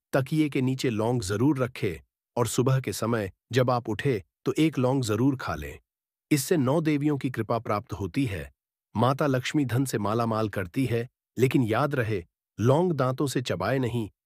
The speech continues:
पानी के साथ निगल जाए। दोस्तों, सुबह के समय आप चाहे कुछ करें या ना करें,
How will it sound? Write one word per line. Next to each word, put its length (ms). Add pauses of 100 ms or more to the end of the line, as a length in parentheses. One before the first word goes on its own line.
(180)
पानी 260
के 120
साथ 320
निगल 260
जाए। 200
दोस्तों, 420 (560)
सुबह 340
के 140
समय 320
आप 220
चाहे 220
कुछ 200
करें 320
या 140
ना 180
करें, 320